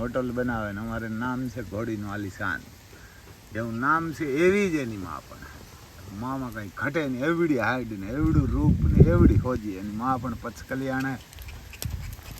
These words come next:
પગમાં પદમ હે, દેવમણી હે, બેસ્ટ ક્વોલિટી મા પણ. પણ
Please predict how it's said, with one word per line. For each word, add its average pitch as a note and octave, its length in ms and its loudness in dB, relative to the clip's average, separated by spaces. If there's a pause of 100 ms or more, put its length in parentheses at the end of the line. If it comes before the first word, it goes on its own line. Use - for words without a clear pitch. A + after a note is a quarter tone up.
પગમાં A#2+ 400 2
પદમ C3 380 4
હે, - 80 6 (160)
દેવમણી C3 540 4
હે, A2 80 4 (840)
બેસ્ટ E3 360 4 (120)
ક્વોલિટી D#2 460 -8 (600)
મા A2 280 0
પણ. - 160 -4 (240)
પણ A#2 300 -10